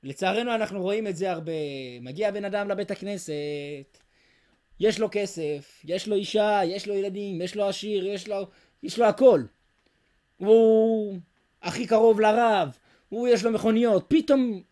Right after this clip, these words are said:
העלו מישהו אחר לעלייה שלו בטעות. מה קורה?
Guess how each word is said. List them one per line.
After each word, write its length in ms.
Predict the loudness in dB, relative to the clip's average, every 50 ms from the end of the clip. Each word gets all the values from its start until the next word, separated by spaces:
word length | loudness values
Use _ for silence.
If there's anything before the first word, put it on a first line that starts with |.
| _ -4
העלו 600 | -2 0 2 4 4 4 4 4 4 4 4 4
מישהו 500 | 2 2 2 2 2 2 4 4 4 4
אחר 500 | 2 4 6 8 8 8 8 6 2 -2 -8 _ _ _ _ _ _ _ -4
לעלייה 580 | 2 4 6 6 6 6 6 6 6 6 6 6
שלו 280 | 4 4 2 4 4
בטעות. 500 | 4 2 4 4 2 2 2 -2 -8 -16 _ _ _ _ _ -20 -20 -20 -20 -20 -20 _ _ _ _ _ _ _ _ _ _ _ _ _ _ _ _ _ _ _ -20 -16 _ -4
מה 100 | -2 -2
קורה? 280 | 0 2 4 4 4